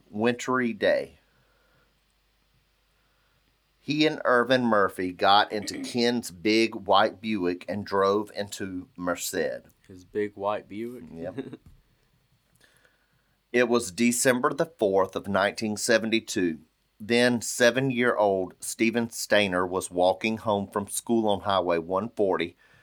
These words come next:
Speaker 1: when Parnell and Murphy were driving towards town. Stainer was lured into the vehicle and abducted.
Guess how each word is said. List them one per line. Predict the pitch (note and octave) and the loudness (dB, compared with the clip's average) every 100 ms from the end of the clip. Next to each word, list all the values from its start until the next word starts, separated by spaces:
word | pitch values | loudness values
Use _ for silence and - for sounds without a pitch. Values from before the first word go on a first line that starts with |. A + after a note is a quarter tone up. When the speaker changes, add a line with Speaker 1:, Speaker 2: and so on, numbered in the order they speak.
| _ - | _ -4
Speaker 1:
when | F#2+ F#2 | -4 -2
Parnell | A#2 G#2+ A2+ A2+ A2+ | 2 4 6 4 4
and | A#2 | 4
Murphy | G#2 F#2 - E2+ D#2 | 4 2 0 -8 -8
were | G2 F2+ | -6 -4
driving | F#2+ F#2+ F#2+ F#2+ F2+ | 2 2 2 -2 -10
towards | - F#2+ - - | -6 -4 -4 -6
town. | - G2 D2 C2 - _ _ _ _ _ - | -4 -2 -2 -4 -14 _ _ _ _ _ -14
Stainer | - - A#2 B2 C3+ | -2 4 4 4 2
was | B2+ G#2+ F#2+ | 0 0 -2
lured | G#2 G#2 A#2+ C#3 D3 | -2 0 4 4 4
into | C3+ C3+ B2+ | 0 -4 -6
the | B2 | -6
vehicle | A2 G2+ F#2+ - F2+ F2+ | -4 -4 -4 -4 -6 -4
and | F2+ F2 | -4 -4
abducted. | D#2+ F2 F#2 - - - | -4 -2 -2 -2 -8 -16